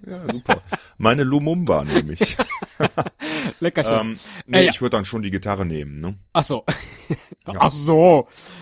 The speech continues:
Speaker 2: Ja, ja, falls wir
Speaker 1: Ich hab
Speaker 2: ansonsten,
Speaker 1: sonst
Speaker 2: ähm, äh, Hobbymusiker, äh, da im, im, äh, Hörerkreis von uns haben, äh,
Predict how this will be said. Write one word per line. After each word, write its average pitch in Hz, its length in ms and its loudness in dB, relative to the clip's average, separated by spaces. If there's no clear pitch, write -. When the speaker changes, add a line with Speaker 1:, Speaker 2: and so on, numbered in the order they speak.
Speaker 2:
Ja, 110 280 -10
ja, 175 180 6
falls 220 300 6
wir 208 80 6
Speaker 1:
Ich 156 80 2
hab 160 60 2
Speaker 2:
ansonsten, 196 240 -2
Speaker 1:
sonst 165 180 -8
Speaker 2:
ähm, 151 260 -4
äh, 131 240 0
Hobbymusiker, 196 840 0
äh, 151 180 -2
da 143 140 0
im, 147 260 -6
im, 131 320 -8
äh, 120 440 -10
Hörerkreis 160 580 2
von 135 140 -10
uns 127 180 -10
haben, 131 260 -2
äh, 131 340 -2